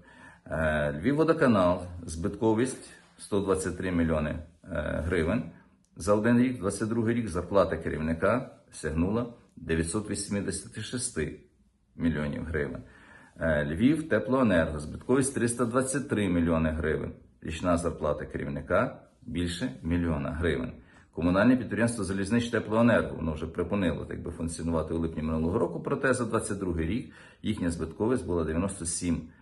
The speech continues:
мільйонів гривень. Л К П "Львів Електротранс". Значить, за двадцять другий рік збитковість сто тридцять мільйонів гривень, натомість В О директора отримав за зв-, за рік сімсот сім тисяч гривень зарплати. Ну, скромно порівняно з попередниками.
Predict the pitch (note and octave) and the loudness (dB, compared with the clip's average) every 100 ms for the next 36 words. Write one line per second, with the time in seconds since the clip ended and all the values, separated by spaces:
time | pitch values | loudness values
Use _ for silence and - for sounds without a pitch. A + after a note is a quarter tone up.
0 | - _ - D#2+ D#2+ F#2+ G2 F2 E2+ E2 | -20 _ 0 2 4 2 2 0 0 0
1 | - - - _ - _ - E2 G#2 G2+ | -2 -8 -16 _ -20 _ -4 0 0 2
2 | C#3+ A2+ A2 A2+ F#2+ G2+ G#2+ - E2 D#2 | 2 4 2 2 2 2 -2 -2 0 -2
3 | D2 - - _ _ _ _ - D#2+ E2+ | -4 -10 -20 _ _ _ _ -8 0 0
4 | E2+ E2+ G#2+ G2+ G2+ F#2+ F#2+ E2+ E2+ D#2+ | 0 0 2 2 2 0 -2 0 0 -2
5 | D2+ F#2 - G2 D2+ - - - _ - | -4 -6 -4 -2 -2 -4 -10 -20 _ -8
6 | G2 F#2 B2 B2+ C3+ B2+ B2 A#2+ A#2 A2 | -4 0 -2 0 4 6 8 6 4 2
7 | A2 G#2+ G#2+ - - - F2 G#2 F#2+ E2+ | 2 0 -6 -12 -12 -6 -2 2 2 0
8 | D#2+ F2+ E2+ E2 G#2 B2 A2 F#2+ D#2+ F2 | 0 2 4 4 4 4 2 0 0 0
9 | G#2 F#2 D2+ D2 D#2+ E2 E2+ E2 E2 G#2 | 0 0 -2 -4 -6 -6 -4 -2 -2 -2
10 | - E2 D#2+ G2+ G2+ - B2+ D#2 C2+ - | -2 -2 0 -2 -2 0 0 -2 -6 -10
11 | C2 - - - - - - - E2+ G2 | -10 -8 -8 -10 -12 -10 -8 -4 -2 -2
12 | - G2+ D2 C#2 - D2 D2 D2 - D#2+ | 0 2 2 -2 -4 -6 -6 -8 -8 -2
13 | D#2+ C#2+ - - - | 0 0 -4 -8 -10